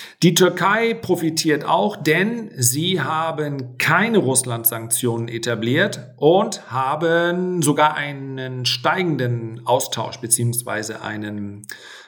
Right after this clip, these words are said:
äh, Handelsüberschuss im Austausch mit Russland. Dann haben wir die Philippinen, die von den billigen Ölimporten aus Russland profitieren.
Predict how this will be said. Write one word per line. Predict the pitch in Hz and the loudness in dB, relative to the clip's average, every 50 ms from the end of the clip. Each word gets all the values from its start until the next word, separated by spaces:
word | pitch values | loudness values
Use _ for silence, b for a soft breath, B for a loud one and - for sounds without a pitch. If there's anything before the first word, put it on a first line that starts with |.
| B B B | B B B
äh, | - 104 101 | 0 2 4
Handelsüberschuss | 98 139 156 170 165 - - - 147 131 123 - - 131 120 - - - - - - - _ _ _ | 4 4 4 4 4 2 -2 -4 -6 -6 -6 -4 -2 -2 -2 -2 -4 -10 -14 -18 -20 -20 _ _ _
im | 127 127 127 123 127 127 123 123 | -2 0 0 2 0 0 -2 -2
Austausch | 120 110 113 120 - - 123 123 123 - | -2 -2 -2 -2 -2 -2 -2 -2 -2 0
mit | 123 123 127 123 - - - - | 2 2 2 0 -2 -8 -10 -12
Russland. | - - - - 147 143 - - 101 - - - - B B B B B B B B B B B | -8 -2 2 4 4 4 2 -4 -8 -12 -14 -20 -20 B B B B B B B B B B B
Dann | 120 117 135 147 165 180 165 147 | 2 4 4 4 4 0 -2 -2
haben | 156 151 156 156 147 | -2 -2 -2 -2 -2
wir | 139 139 | -2 -2
die | 127 127 120 | -2 -4 -4
Philippinen, | 123 139 131 123 120 123 123 156 185 190 190 196 196 190 190 196 190 - - - _ - 139 135 135 139 135 131 | -2 -2 0 0 0 -2 -2 -2 0 0 0 0 -2 -2 -4 -6 -8 -10 -16 -20 _ -16 -14 -12 -12 -10 -10 -6
die | 120 127 135 131 131 131 131 135 131 123 131 - | -4 -4 -4 -2 -2 -2 -2 -2 -2 -4 -8 0
von | - 135 123 123 120 | 2 4 6 6 6
den | 120 117 117 117 117 113 110 110 110 107 107 | 4 4 2 0 -2 -4 -4 -6 -6 0 2
billigen | 156 190 196 175 156 156 151 156 | 2 2 2 2 0 0 -2 0
Ölimporten | 156 156 165 175 170 165 160 147 131 127 135 139 135 139 135 139 135 135 143 - - - _ | 4 6 6 6 4 2 -6 -8 -8 -6 -6 -6 -6 -6 -8 -10 -12 -12 -14 -16 -20 -16 _
aus | - 127 131 139 151 165 156 - - - - - - _ 202 | -2 0 0 2 0 0 -2 -2 -4 -6 -10 -16 -20 _ -14
Russland | 131 113 101 131 156 156 - 147 139 139 - 135 135 139 131 - - - - _ _ _ _ _ _ - _ _ _ _ - - | -8 2 4 6 6 6 4 -2 -2 -2 -2 -2 -6 -8 -10 -10 -10 -10 -14 _ _ _ _ _ _ -20 _ _ _ _ -12 2
profitieren. | - 143 131 127 123 123 123 - 147 160 208 - - - | 2 2 4 4 2 2 2 4 4 4 4 2 -4 -12